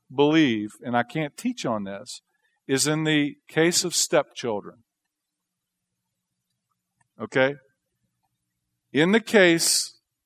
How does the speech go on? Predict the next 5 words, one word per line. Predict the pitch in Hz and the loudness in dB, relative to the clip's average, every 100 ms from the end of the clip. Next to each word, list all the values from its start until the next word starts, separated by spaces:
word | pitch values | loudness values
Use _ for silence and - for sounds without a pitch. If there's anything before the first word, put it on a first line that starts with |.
| _ _ - | _ _ 0
of | 135 135 117 - | 6 6 4 -6
children | - 165 165 170 165 | 2 4 4 2 -4
from | 151 139 | -6 -6
prior | - 147 147 160 | 4 8 8 6
marriages, | 151 131 110 95 95 101 - - | 4 4 2 -2 -10 -12 -14 -16